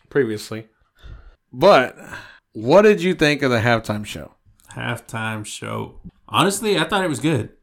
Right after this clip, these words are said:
Speaker 2: A lot, a-, and, and this is where you get the whole fucking generational differences because my parents hated it.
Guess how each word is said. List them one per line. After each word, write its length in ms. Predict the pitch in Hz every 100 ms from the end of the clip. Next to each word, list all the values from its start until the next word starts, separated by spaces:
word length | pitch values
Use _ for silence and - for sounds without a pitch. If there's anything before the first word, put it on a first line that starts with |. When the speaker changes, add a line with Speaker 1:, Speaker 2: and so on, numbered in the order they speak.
| _ _
Speaker 2:
A 40 | 98
lot, 640 | 101 127 143 147 143 - _
a-, 40 | -
and, 540 | 120 117 120 120 - _
and 260 | 117 117 117
this 180 | 127
is 180 | 139 123
where 260 | 123 123 120
you 280 | 117 113 113
get 240 | 113 -
the 60 | 107
whole 200 | 110 107
fucking 340 | 110 110 110
generational 800 | 110 113 113 110 107 110 107 107
differences 800 | 110 110 104 107 107 110 110 104
because 540 | - 107 107 95 - -
my 140 | 110
parents 340 | 110 120 113 113
hated 280 | 110 107 104
it. 320 | 107 -